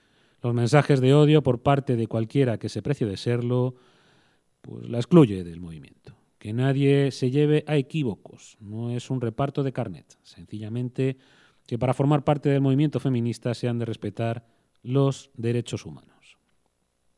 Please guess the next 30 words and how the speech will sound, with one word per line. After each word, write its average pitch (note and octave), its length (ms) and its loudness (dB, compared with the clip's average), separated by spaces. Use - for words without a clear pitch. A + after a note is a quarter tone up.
Las C3+ 320 0
terf E3+ 320 6
calvistas C#3 640 2
parten C#3 400 2
del B2 140 2
mismo B2+ 260 0
razonamiento A#2+ 720 0
que - 80 -6
el A2+ 80 0
machismo C3 680 -2
patrio B2+ 360 0
más A#2 140 -2
rancio. - 400 -20
Si A#2+ 120 -4
para A#2+ 240 0
ser D3+ 220 4
hombre A2 320 0
hay G#2 220 -10
que G2+ 240 -10
nacer G2+ 400 -6
con G2 140 -6
los F#2+ 140 -8
huevos G#2+ 480 -6
muy C3+ 180 0
grandes C#3+ 400 2
y G#2 60 -10
cargando A2+ 380 -4
a - 20 -4
la C3 100 -2
derecha, A2+ 540 -6